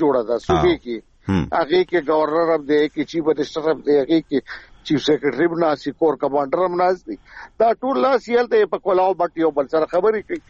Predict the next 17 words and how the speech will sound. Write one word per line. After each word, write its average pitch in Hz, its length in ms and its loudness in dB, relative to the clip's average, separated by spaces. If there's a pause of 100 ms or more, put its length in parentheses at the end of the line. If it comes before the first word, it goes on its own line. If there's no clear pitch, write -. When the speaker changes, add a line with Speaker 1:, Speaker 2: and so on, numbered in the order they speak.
(160)
Speaker 2:
هم. - 120 0
Speaker 1:
چې 156 160 2
ما 185 120 2
سره 170 240 0
دا 175 180 0
ثبوت 160 400 -4
دی، 180 100 4
دا 170 140 0 (100)
ګوره، 160 240 2
دلته 165 240 -2
په 156 120 -2
پلان 165 240 -2
کې 214 240 -10
ځي 190 160 -6
کې، 131 100 0 (640)
اه، 165 720 2
زما 156 320 0